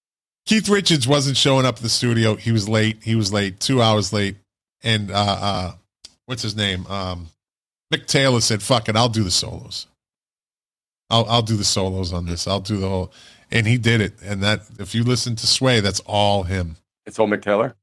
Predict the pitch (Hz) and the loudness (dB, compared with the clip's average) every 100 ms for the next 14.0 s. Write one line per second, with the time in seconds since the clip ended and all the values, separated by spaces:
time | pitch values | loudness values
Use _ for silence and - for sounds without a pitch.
0 | _ 101 95 107 95 - 101 117 113 107 | _ -6 -4 -6 -8 -4 2 4 4 2
1 | 110 110 113 104 95 90 - 95 - 85 | -2 -2 -2 0 -2 -6 -6 -8 -6 -12
2 | _ - 233 110 120 98 - _ _ _ | _ -2 0 4 4 2 -6 _ _ _
3 | 127 113 95 82 - _ _ _ _ _ | 0 2 0 -4 -10 _ _ _ _ _
4 | - 160 156 123 143 139 113 - _ _ | 0 2 2 2 2 4 2 -2 _ _
5 | _ - 110 123 - 135 139 139 - _ | _ -20 -12 -10 -4 0 0 -2 -14 _
6 | _ 110 147 143 120 - - 117 107 92 | _ 0 2 4 2 -2 -4 -2 -2 -4
7 | _ - 156 175 160 156 117 135 131 127 | _ -6 -4 -2 -2 -2 2 2 2 2
8 | 127 117 120 117 110 95 104 95 101 113 | 2 2 0 2 0 -4 -8 -4 0 0
9 | 107 - 120 113 98 - - - _ _ | 0 -2 0 0 -2 -10 -20 -20 _ _
10 | _ 139 117 - 165 175 175 139 160 151 | _ -4 -2 2 2 4 0 0 0 0
11 | - 120 143 131 120 95 113 110 120 117 | -2 -4 0 2 0 0 -4 0 2 2
12 | 110 101 104 107 110 101 - 104 107 101 | 0 -2 -2 2 2 2 -2 -2 -2 -2
13 | 90 104 98 92 90 85 - 82 82 - | 0 0 0 -2 -2 -4 -6 -12 -14 -20